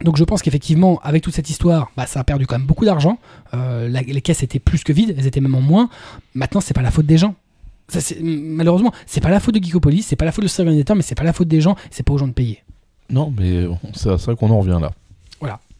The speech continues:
Speaker 1: C'est toujours ça, c'est toujours le problème. Voilà. Et on a beau aimer les gens, euh, et ce sera pareil si Japan Expo faisait pareil, on a beau les aimer beaucoup, s'ils faisaient ça, bah, on trouverait ça pas normal,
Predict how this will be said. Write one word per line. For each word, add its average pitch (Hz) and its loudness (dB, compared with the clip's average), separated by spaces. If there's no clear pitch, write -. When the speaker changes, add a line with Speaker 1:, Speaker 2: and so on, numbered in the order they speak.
Speaker 1:
C'est - -2
toujours 190 2
ça, 226 4
c'est 185 2
toujours 185 2
le - -4
problème. 160 2
Voilà. 123 -6
Et 156 2
on 160 6
a 151 4
beau 196 6
aimer 180 4
les 147 4
gens, 185 4
euh, 139 2
et 139 -2
ce 147 -4
sera 160 0
pareil 180 4
si - 0
Japan 156 2
Expo 156 -2
faisait 139 -2
pareil, 185 2
on 143 4
a 131 2
beau 165 0
les 156 0
aimer 147 2
beaucoup, 147 4
s'ils - 0
faisaient 147 2
ça, 180 2
bah, 127 0
on 135 4
trouverait - 0
ça 139 0
pas 131 4
normal, 160 4